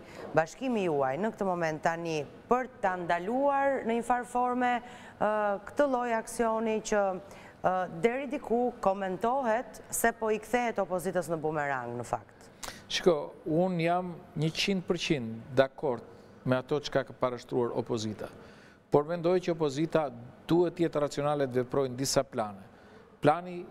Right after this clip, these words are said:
Speaker 2: i veprimit parlamentar. Dhe unë mendoj çdo veprim parlamentar për të sjellë kushtetutshmërinë, zbatimin e rregullores është detyrë e opozitës.
Speaker 1: Edhe në
Speaker 2: Për të
Speaker 1: këtë
Speaker 2: vazhdu-,
Speaker 1: formë?
Speaker 2: detyrë e opozitës në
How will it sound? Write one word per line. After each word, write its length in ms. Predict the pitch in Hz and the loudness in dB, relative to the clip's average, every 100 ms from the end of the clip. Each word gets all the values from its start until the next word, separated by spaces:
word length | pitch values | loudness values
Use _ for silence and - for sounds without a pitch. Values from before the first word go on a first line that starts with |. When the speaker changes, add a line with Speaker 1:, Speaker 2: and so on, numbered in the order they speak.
| - | -4
Speaker 2:
i 60 | 139 | 2
veprimit 460 | 139 143 160 151 147 - | 2 2 -2 -2 2 2
parlamentar. 640 | 147 143 135 135 113 104 - - - - - - - - | 2 0 -2 0 -2 -2 -14 -20 -20 -18 -18 -20 -20 -2
Dhe 140 | 135 139 | 0 0
unë 160 | 165 | 0
mendoj 260 | 160 156 143 120 | 0 2 0 2
çdo 200 | 127 156 | 2 2
veprim 300 | 160 170 147 | 2 0 2
parlamentar 600 | 147 143 139 143 127 110 - - - - | 0 0 0 0 0 -4 -10 -20 -2 2
për 140 | 127 | 2
të 100 | - | 0
sjellë 280 | 160 151 123 | 0 0 -2
kushtetutshmërinë, 880 | 160 143 151 143 - 147 135 127 117 113 | -8 -2 -2 0 -2 0 0 0 -4 2
zbatimin 400 | 123 120 156 151 | 2 2 -6 0
e 60 | 135 | 0
rregullores 520 | 135 135 143 139 - - - - - - | 2 2 2 0 -6 -16 -20 -20 -12 2
është 380 | 143 135 - - - 123 | 2 2 -14 -20 -10 2
detyrë 320 | 127 - 147 | 2 4 0
e 0 | |
opozitës. 540 | 135 131 117 113 - - - - | 2 0 -2 -4 -6 -14 -14 0
Speaker 1:
Edhe 160 | 190 208 | 2 4
në 60 | 226 | 2
Speaker 2:
Për 80 | 233 | 0
të 60 | |
Speaker 1:
këtë 0 | |
Speaker 2:
vazhdu-, 140 | - 311 | -2 0
Speaker 1:
formë? 480 | 226 180 - - 139 | -2 -4 -12 -2 2
Speaker 2:
detyrë 300 | 143 - 226 | 2 2 0
e 40 | 214 | 2
opozitës 480 | 196 175 139 123 | 0 0 -2 -6
në 80 | 139 | -2